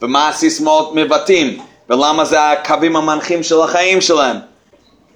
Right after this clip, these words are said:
ככה הרבא שופך, הגנרל הראשי, בשביל שהחיילים ינצחו את המלחמה. אם אתם לא מאמינים בזה, בטוח שאתם מאמינות בזה,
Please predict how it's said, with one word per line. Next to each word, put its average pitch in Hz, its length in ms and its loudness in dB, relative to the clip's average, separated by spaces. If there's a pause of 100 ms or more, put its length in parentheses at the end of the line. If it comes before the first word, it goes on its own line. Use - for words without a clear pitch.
(160)
ככה 190 480 0
הרבא 180 380 2
שופך, 170 560 2
הגנרל 147 600 2
הראשי, 180 680 0 (720)
בשביל 156 600 0 (480)
שהחיילים 156 800 0
ינצחו 175 360 -2
את 165 100 0
המלחמה. 151 520 0
אם 151 140 0
אתם 202 360 0
לא 190 200 2
מאמינים 165 580 0
בזה, 123 240 -6 (840)
בטוח 170 260 -2
שאתם 120 200 -8
מאמינות 110 480 -8
בזה, 95 200 -16